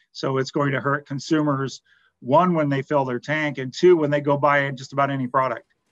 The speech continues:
because about any product you buy was delivered somewhere on a truck.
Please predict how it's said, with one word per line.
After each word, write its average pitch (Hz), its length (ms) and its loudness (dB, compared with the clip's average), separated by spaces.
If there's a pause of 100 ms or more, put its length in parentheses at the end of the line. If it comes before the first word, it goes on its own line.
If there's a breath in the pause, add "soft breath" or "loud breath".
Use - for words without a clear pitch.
(100)
because 123 260 -4
about 135 360 -4
any 139 180 -2
product 143 380 0
you 143 100 -2
buy 143 380 2
was 131 240 -8
delivered 131 500 -6
somewhere 135 380 -2
on 127 120 -2
a 120 60 -4
truck. 120 260 -4